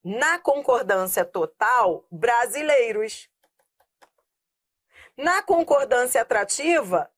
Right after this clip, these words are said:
poderia também ser brasileiras, concordando com instituições. A banca quer aquela que esteja correta. Resposta, letra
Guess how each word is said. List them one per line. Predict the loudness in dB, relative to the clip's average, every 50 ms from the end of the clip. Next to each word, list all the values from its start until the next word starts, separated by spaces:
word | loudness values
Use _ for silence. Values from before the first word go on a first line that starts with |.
| _ _
poderia | -2 0 0 2 0 -2 -2 0 0 -2 0
também | 2 2 2 2 2 0 0 0 2 0 -2 -4
ser | -4 -4 -2 0 2 2 2 0 -2 -8 _ _ _ _ _ -8
brasileiras, | -4 -2 0 2 2 2 0 -2 -4 -6 -6 -4 -2 0 2 2 2 2 2 2 2 0 0 -4
concordando | -4 -6 -4 0 0 2 2 2 2 0 0 0 -2
com | 0 0 0
instituições. | 0 -2 -4 -6 -6 -6 -6 -4 -4 -2 -2 -2 -2 -2 -6 -10 -16 -20 _ -20 -20 -20 -20 -20 -16 -8 -4
A | -2 -2 -2 0
banca | 0 2 2 4 2 2 0 -2 -2 -2 -2 -2
quer | -2 0 0 2 2 2 2 2 2 0
aquela | 0 -2 0 0 2 2 2 2 2 2 0 -2
que | -4 -4 -6
esteja | -6 -2 0 2 2 2 0 0 -2 -2
correta. | -2 0 0 0 2 2 0 0 0 -2 _ -12 -20 -20 _ _ _ _ _ _ _ _ _ _
Resposta, | -4 -4 -4 -2 -4 -4 0 2 2 2 2 0 -4 -4 -4 -2 -2 -4 -6 _ _ _ _ -4
letra | 0 2 2 2 2 0 0 0 0 -2 -4